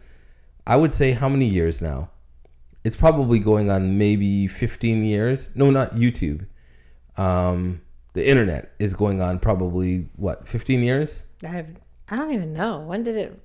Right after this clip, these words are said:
Speaker 2: No, it was in the nineties, the internet.
Speaker 1: In the nineties, yeah, but it was very
Speaker 2: So it's, like,
Speaker 1: scarce, yeah.
Speaker 2: twenty-something years.
Speaker 1: But YouTube hasn't been around for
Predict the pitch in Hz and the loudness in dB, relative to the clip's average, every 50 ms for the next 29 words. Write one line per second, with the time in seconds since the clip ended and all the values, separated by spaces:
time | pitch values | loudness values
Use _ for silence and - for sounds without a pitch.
0 | - - - - 302 240 185 190 214 233 269 262 311 311 294 240 208 208 240 269 | -20 -20 -10 -6 -2 0 0 2 0 0 -2 -4 -4 -4 -2 -2 -2 -2 -2 -4
1 | 247 190 139 135 147 160 - - - 196 160 - 151 165 165 160 156 143 139 - | -6 -6 -8 -8 -10 -12 -14 -16 -14 -12 -10 -10 -8 -8 -6 -6 -6 -8 -8 -12
2 | - - 143 151 147 135 123 123 120 113 98 92 87 80 - - 113 113 110 92 | -2 2 4 6 6 6 6 4 4 2 2 0 -2 -2 -2 2 4 6 6 6
3 | 90 101 101 101 101 101 92 87 101 110 104 107 98 - 101 - - - 101 92 | 4 4 2 4 2 2 0 0 0 0 2 4 2 2 2 2 0 2 0 0
4 | 87 - 214 107 95 175 180 175 165 - - 151 151 143 135 131 127 131 120 - | 0 0 0 0 2 0 0 -2 -4 -6 -8 -8 -8 -8 -8 -2 2 4 4 4
5 | 120 120 151 180 180 - - 143 110 90 117 117 107 95 101 107 107 104 73 95 | 6 8 6 6 6 4 2 2 2 4 4 2 2 2 2 0 -2 -2 0 0
6 | 104 98 98 95 101 98 92 92 92 92 - - - 95 92 90 87 87 85 76 | 0 2 2 2 2 2 2 0 0 -2 -4 -4 -4 -2 0 0 0 0 -2 -4
7 | - | -8